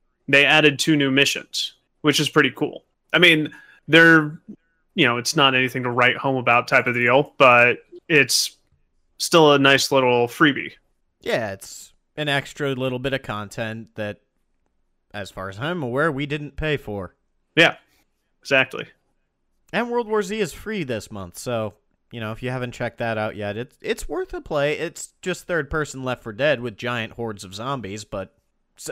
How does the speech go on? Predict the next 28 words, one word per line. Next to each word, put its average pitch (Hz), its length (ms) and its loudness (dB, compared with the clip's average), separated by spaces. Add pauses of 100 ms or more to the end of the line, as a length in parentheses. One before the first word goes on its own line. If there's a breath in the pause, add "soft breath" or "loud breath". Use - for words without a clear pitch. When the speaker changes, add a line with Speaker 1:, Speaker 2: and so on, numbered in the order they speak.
(160)
Speaker 2:
it's 156 220 -6
just 165 220 -6
third-person 101 540 -10
Left 92 180 -18
four 92 80 -16
Dead. 92 260 -14 (440)
Speaker 1:
Yeah. 135 180 2 (320)
Speaker 2:
But 240 140 -4
it's 262 140 -8
not 240 140 -4
a 160 40 -4
bad 98 280 -8
game, 87 240 -16 (880)
especially 170 440 -2
if 135 100 -6
you 131 80 -4
got 117 200 -2
friends 98 320 -12
to 101 220 -10 (340)
dick 101 180 -10
around 98 340 -8
with. 104 340 -10 (600)
Speaker 1:
Yep. 214 240 2 (920)
And 147 260 6
experiment 139 500 4
with 147 140 -4
grenades 131 720 4
and 123 400 -6